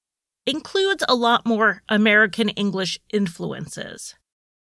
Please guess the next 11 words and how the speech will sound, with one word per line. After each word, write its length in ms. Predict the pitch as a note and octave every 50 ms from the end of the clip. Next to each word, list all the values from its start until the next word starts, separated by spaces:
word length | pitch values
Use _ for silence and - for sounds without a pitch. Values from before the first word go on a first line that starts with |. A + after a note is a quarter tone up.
| _ _ _ _ _ _ _ _ _
So 320 | _ - - B3 A#3 A3+ A3+
though 360 | G3 F#3+ G#3 C4+ D#4+ F4+ F#4
it 120 | F#4+ -
is 160 | F4 F4 -
referred 400 | - D4 D4 - - C#4 C#4 B3
to 240 | - - C#4 A#3+ - -
informally 840 | - A#3+ B3+ B3+ - - - G#3+ A3 G#3+ A3 A3+ A3+ A3+ A#3+ A3+ -
as 260 | - F3+ E3 - -
Pidgin, 640 | - - - A#3+ A#3+ A3 - D4+ D#4 D4+ D4+ D4+ - - _ _ _ _ _
Hawaiian 640 | - A#3 A#3 G#3+ A3 A#3 A#3+ A#3+ B3 A#3+ A#3 A3+ G#3+
Creole 640 | - - - B3 A#3+ A#3 A#3 A#3 A#3 A3+ A3 -